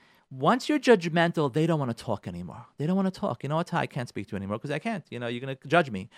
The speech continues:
You know what, Ma, I can't speak to you. You're gonna judge me." Let your children talk without interrupting and just accept what they are saying. You,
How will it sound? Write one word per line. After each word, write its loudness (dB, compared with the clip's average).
You 0
know 4
what, 6
Ma, 8
I 2
can't -2
speak -6
to -4
you. 0
You're -2
gonna -6
judge -2
me." -6
Let 4
your 0
children 0
talk -6
without 2
interrupting -4
and -12
just -4
accept -4
what 0
they -4
are -2
saying. -10
You, -6